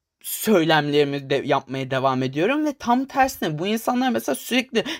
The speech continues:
kendi içlerinde iletişim kurabildikleri için, çünkü açık alanda söyleyemiyorlar fikirlerini, daha fazla radikalleşme eğiliminde oluyorlar. Ya bunu Avrupa'da neo-nazilerin çıkışında da çok gördük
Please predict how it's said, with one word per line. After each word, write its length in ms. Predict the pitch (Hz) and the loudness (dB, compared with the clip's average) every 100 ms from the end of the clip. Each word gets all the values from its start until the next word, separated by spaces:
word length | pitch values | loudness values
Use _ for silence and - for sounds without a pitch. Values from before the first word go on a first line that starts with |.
| - | -4
kendi 360 | 208 180 240 | 2 2 2
içlerinde 440 | 254 - 214 220 247 | 0 0 0 2 2
iletişim 480 | 226 165 - 170 | 2 2 0 -4
kurabildikleri 720 | 156 156 131 135 131 127 139 | -2 0 0 -2 -6 -2 0
için, 220 | 127 - 104 | 2 -2 -4
çünkü 300 | 151 165 175 240 - | -2 0 0 -4 -6
açık 440 | 143 151 - - - | -2 0 2 0 2
alanda 420 | 143 127 123 117 | 4 4 2 0
söyleyemiyorlar 840 | - 123 113 101 110 107 104 110 | -4 -4 0 0 -2 -4 -4 -6
fikirlerini, 520 | - - 135 127 330 392 - - - | -8 -12 -8 -4 -4 -6 -12 -4 2
daha 160 | 254 | 2
fazla 380 | 262 277 269 302 | 0 -4 -2 0
radikalleşme 840 | 254 220 - 254 247 247 - 247 | 0 -2 -2 0 0 -2 -4 -4
eğiliminde 420 | 240 233 233 226 | -2 -2 -2 -2
oluyorlar. 640 | 262 247 190 120 113 - - | -2 0 0 0 0 -2 -4
Ya 120 | 160 | -2
bunu 240 | 175 254 262 - | 2 2 0 -4
Avrupa'da 580 | - 185 208 247 269 226 | 2 4 4 0 -2 0
neo-nazilerin 1000 | 220 185 233 247 220 226 220 220 233 240 | 0 2 4 2 2 0 -2 -4 -4 -4
çıkışında 520 | - 226 214 220 233 | -8 -8 -6 -4 -2
da 140 | 302 - | -2 0
çok 320 | 226 156 - | 0 -2 0
gördük 500 | 120 117 123 240 | 2 2 0 -6